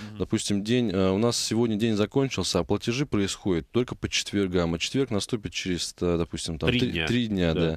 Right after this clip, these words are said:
Speaker 1: да.
Speaker 2: Вот, э, поэтому может быть, э, небольшая задержка. Но помимо этого могут быть, э, какие-то взаимозачеты между дебитором и
Speaker 1: Мгм,
Speaker 2: поставщиком,
Speaker 1: мгм,
Speaker 2: э,
Speaker 1: мгм.
Speaker 2: возвраты. Конечно, все это нужно отслеживать,
Speaker 1: Да.
Speaker 2: и вот именно для этого существует регресс.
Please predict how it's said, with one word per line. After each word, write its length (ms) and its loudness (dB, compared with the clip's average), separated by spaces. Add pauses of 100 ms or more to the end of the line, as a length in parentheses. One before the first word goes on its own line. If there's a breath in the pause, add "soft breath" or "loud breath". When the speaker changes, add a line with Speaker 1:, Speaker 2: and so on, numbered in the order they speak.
(120)
Speaker 1:
да. 60 -12 (280 loud breath)
Speaker 2:
Вот, 400 0
э, 760 0
поэтому 320 0
может 280 0
быть, 320 -2
э, 80 4
небольшая 500 2
задержка. 600 -2 (440 loud breath)
Но 120 -2
помимо 340 2
этого 240 2
могут 300 2
быть, 340 -2
э, 840 2
какие-то 380 -4
взаимозачеты 720 0
между 640 0
дебитором 600 0
и 100 2
Speaker 1:
Мгм, 60 -4
Speaker 2:
поставщиком, 680 0
Speaker 1:
мгм, 100 0
Speaker 2:
э, 120 4
Speaker 1:
мгм. 80 4
Speaker 2:
возвраты. 600 0 (300 loud breath)
Конечно, 300 0
все 160 0
это 100 0
нужно 320 2
отслеживать, 520 0
Speaker 1:
Да. 200 -2
Speaker 2:
и 140 0
вот 200 0
именно 400 2
для 200 2
этого 260 0
существует 560 -4
регресс. 500 0